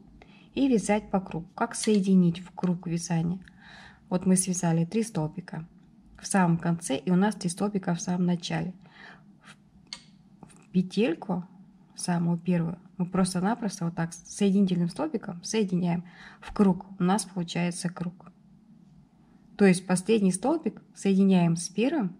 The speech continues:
с которого мы начинали вязать три воздушные петли подъёма. В третью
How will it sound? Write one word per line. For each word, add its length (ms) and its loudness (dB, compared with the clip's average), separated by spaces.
с 80 -16
которого 340 2
мы 140 6
начинали 480 2
вязать 320 -2
три 120 2
воздушные 440 -2
петли 240 -6
подъёма. 560 0
В 80 -20
третью 500 2